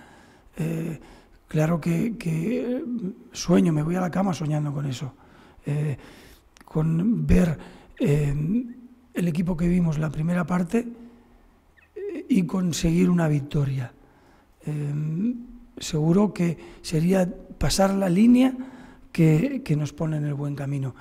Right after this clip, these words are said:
Y eso es mañana. Vuelvo a insistir en que, eh, eh, veo al equipo preparado para ganar, lo veo, lo veo bastante más marudo. Lo estoy viendo en los entrenamientos. Hoy mismo, en el entrenamiento de hoy,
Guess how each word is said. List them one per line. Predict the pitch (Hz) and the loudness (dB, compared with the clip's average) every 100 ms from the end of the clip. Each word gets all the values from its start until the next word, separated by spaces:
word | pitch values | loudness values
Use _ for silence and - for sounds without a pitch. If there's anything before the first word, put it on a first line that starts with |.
| - - - | -18 -20 -6
Y | 180 185 | 4 4
eso | 180 196 - - | 4 -2 -4 -4
es | 143 | -4
mañana. | 143 135 139 135 120 - - | -4 -4 -2 -4 -6 -6 -2
Vuelvo | 180 | 2
a | 180 | 2
insistir | 151 151 196 190 | 2 0 2 4
en | 190 165 | 2 0
que, | 151 156 - - - - - - | -2 -2 -4 -12 -20 -20 -20 -2
eh, | 151 147 208 311 | 4 4 2 -2
eh, | 311 170 | -2 0
veo | 143 190 202 | 2 2 4
al | 185 | 2
equipo | 156 160 147 165 | -2 -4 -4 -4
preparado | 156 143 143 151 147 | -4 -4 -4 -4 -4
para | 143 131 | -6 -6
ganar, | 123 135 135 139 | -6 -6 -6 -6
lo | 139 | -4
veo, | 156 160 - | -2 -2 -4
lo | 170 | -4
veo | 151 175 | -4 -4
bastante | 170 - 156 160 | -4 -6 -6 -4
más | 151 139 | -4 -4
marudo. | 135 139 143 131 - - - | -4 -4 -4 -8 -18 -20 -14
Lo | 147 | -10
estoy | - 190 | -2 0
viendo | 196 180 | 2 0
en | |
los | 156 135 | -4 -6
entrenamientos. | 131 131 123 139 135 127 - | -10 -10 -10 -10 -10 -14 -6
Hoy | 190 | -2
mismo, | 175 180 151 135 - - - - - | 2 2 0 -4 -8 -16 -20 -12 -4
en | 147 | -4
el | 139 | -4
entrenamiento | 135 139 139 156 151 143 | -4 -6 -6 -6 -6 -6
de | 131 | -6
hoy, | 143 | -6